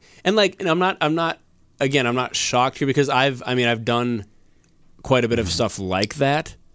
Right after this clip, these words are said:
Speaker 2: Hmm,
Speaker 1: uh,
Speaker 2: mm-hmm.
Speaker 1: for other people, but it's, it's so strange because you, you s-, sor-, sort of wonder, like, "Okay, so this is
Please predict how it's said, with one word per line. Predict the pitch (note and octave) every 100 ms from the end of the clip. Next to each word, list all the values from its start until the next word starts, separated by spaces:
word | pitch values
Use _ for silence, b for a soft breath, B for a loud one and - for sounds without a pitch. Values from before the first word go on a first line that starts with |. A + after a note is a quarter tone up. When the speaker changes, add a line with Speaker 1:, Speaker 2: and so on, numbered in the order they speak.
| b b -
Speaker 2:
Hmm, | A2+
Speaker 1:
uh, | B2 A2+ G2+
Speaker 2:
mm-hmm. | G#2
Speaker 1:
for | A2 G#2+
other | G#2 A2
people, | B2+ B2 D3 D3 B B -
but | C3 A#2+ _ _ _ _ _ -
it's, | C3+ - - _ _ _ _ _ _ _
it's | D#3 C#3
so | - E3+
strange | D3 - E3+ E3+ A2 F#2 F#2
because | B2 B2 A#2+ G#2 - b b b b
you, | - C3
you | B2+ C3 C3+ B2+
s-, | - -
sor-, | - - -
sort | - - C#3+
of | B2+
wonder, | A2+ B2 B2+ A#2 A2
like, | G#2+ G2 - - b b b b -
"Okay, | C#3+ C3
so | - B2
this | C3 -
is | B2+ G#2+ -